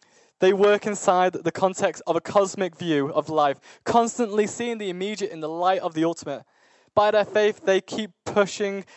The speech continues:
out the boundaries of life, not allowing themselves to be trapped by the success of their previous achievements. They have learned to distinguish between the temporal and the eternal,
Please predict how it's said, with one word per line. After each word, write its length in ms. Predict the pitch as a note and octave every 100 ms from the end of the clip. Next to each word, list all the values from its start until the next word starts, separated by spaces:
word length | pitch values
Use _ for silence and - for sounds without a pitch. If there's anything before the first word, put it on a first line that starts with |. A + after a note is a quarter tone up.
| -
out 220 | F3 F3 E3+
the 80 |
boundaries 440 | E3 D#3+ E3+ E3+ E3+
of 120 | E3+
life, 320 | D#3+ C#3 C3+ _ - -
not 300 | F#3+ G#3 G3
allowing 380 | G3+ F#3 G3 F#3+
themselves 440 | F#3 - E3+ D#3+
to 60 | -
be 100 | E3
trapped 460 | - F#3+ D#3+ -
by 120 | F3
the 100 | E3+
success 540 | F3 F3+ - F3+ F3 -
of 140 | -
their 140 | D#3+ D#3
previous 400 | - D#3+ E3+ E3
achievements. 560 | F3+ D#3 C#3+ C3 B2 - _ _ _ _ _ _ -
They 80 | F#3
have 120 | F#3
learned 400 | G3 G#3 G#3 G#3
to 80 | G3+
distinguish 460 | F#3 - F#3 F3+ -
between 300 | F3+ F#3 E3+
the 80 |
temporal 540 | - - F#3+ G#3 G3 E3
and 120 | F3+
the 60 | F3+
eternal, 500 | - D#3 C#3+ C3+